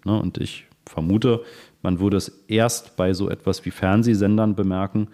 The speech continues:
bevor man das dann wirklich auch in dem Online-Kanal bemerkt. Ja?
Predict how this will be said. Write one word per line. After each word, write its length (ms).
bevor 280
man 160
das 140
dann 220
wirklich 320
auch 220
in 160
dem 120
Online-Kanal 600
bemerkt. 460
Ja? 220